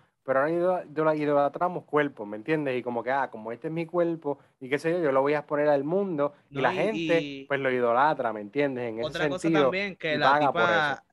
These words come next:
Speaker 2: la ti-, y a mí,
Speaker 1: No,
Speaker 2: pues,
Speaker 1: por
Speaker 2: quizás no me gusta tanto hablar de estos temas co-, como somos todos hombres, pero es como que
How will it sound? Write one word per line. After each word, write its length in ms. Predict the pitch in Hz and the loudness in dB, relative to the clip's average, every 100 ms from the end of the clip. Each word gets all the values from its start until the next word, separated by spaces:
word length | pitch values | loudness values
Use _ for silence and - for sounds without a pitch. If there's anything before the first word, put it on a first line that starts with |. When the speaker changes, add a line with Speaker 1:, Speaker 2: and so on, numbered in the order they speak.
| _ | _
Speaker 2:
la 260 | - 143 135 | -10 -8 -8
ti-, 80 | - | -8
y 100 | 139 | -8
a 80 | 131 | -6
mí, 240 | 139 165 | -8 -8
Speaker 1:
No, 40 | |
Speaker 2:
pues, 140 | 175 196 | -8 -10
Speaker 1:
por 100 | _ _ | _ _
Speaker 2:
quizás 240 | 156 147 | -8 -6
no 120 | 156 170 | -6 -4
me 80 | |
gusta 240 | 180 180 180 | -4 -4 -4
tanto 240 | 175 170 | -2 2
hablar 180 | 175 170 | 4 4
de 60 | 170 | 2
estos 220 | 165 170 | 0 -2
temas 280 | 165 170 160 | -2 -2 -4
co-, 180 | - 147 _ | -8 -12 _
como 420 | - 139 131 127 | -8 -4 -2 -2
somos 320 | - 139 151 | -4 -6 2
todos 140 | 165 - | 2 4
hombres, 520 | 160 180 151 135 131 - | 2 2 2 0 0 0
pero 280 | 135 135 | 2 4
es 80 | 131 | 2
como 280 | - 160 147 | -2 -4 -4
que 380 | 139 131 123 | 0 0 0